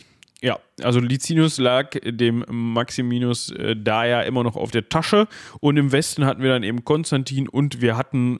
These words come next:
immer noch diesen, äh, vermaledeiten Maxentius da in Rom rumsitzen, der eigentlich offiziell überhaupt gar kein Kaiser war, aber der sich da auch irgendwie nicht, äh,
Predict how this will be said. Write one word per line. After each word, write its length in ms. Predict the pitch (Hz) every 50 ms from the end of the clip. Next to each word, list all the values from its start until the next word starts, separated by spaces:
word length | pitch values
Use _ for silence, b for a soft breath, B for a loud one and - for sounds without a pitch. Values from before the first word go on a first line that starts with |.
| -
immer 240 | - 127 131 131 127
noch 180 | 123 123 113 -
diesen, 520 | - 123 110 107 117 113 113 113 113 107 B B B B B B _
äh, 120 | 143 147
vermaledeiten 1160 | 156 151 120 101 - - - 143 131 127 135 147 156 143 123 127 131 131 135 - - 135 123 123 110 -
Maxentius 800 | 123 127 123 113 - - 135 131 135 110 120 120 123 117 - -
da 180 | 123 113 120
in 100 | 117 117
Rom 300 | 113 101 110 120 117 113
rumsitzen, 440 | 101 101 104 113 110 113 107 - -
der 120 | 127 - -
eigentlich 320 | 139 131 123 123 - - _ _ _ -
offiziell 460 | - 139 - - 143 - - 147 151
überhaupt 260 | 143 123 123 127 -
gar 120 | - 127
kein 240 | - - 123 110 107
Kaiser 360 | - 135 131 139 123 120 110
war, 220 | 107 120 127 143 143
aber 180 | 139 131 127
der 160 | 120 120 123 127
sich 140 | 123 123
da 100 | 113 123
auch 220 | 117 90 120 120 -
irgendwie 260 | - 127 139 131 123
nicht, 300 | 123 123 123 117 - -
äh, 360 | 131 - 82 117 120 117 110